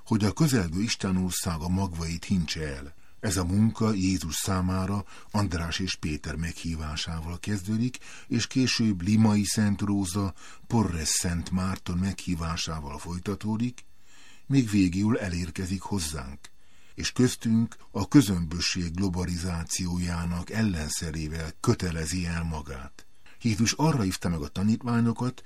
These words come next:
hogy a jelenben éljék meg vele együtt az örökké valóság ízét, ami valójában az Isten és a felebarát iránti szeretet,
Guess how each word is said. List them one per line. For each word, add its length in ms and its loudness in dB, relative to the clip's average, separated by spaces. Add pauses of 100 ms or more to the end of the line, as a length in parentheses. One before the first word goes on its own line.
(120)
hogy 220 0
a 40 4
jelenben 600 4
éljék 520 0
meg 280 0
vele 220 0
együtt 640 -4 (160)
az 180 -4
örökké 480 -2
valóság 680 -6
ízét, 520 -2 (680)
ami 240 6
valójában 800 4
az 140 -2
Isten 500 0 (240)
és 180 0
a 80 0
felebarát 680 0
iránti 420 -2
szeretet, 680 -6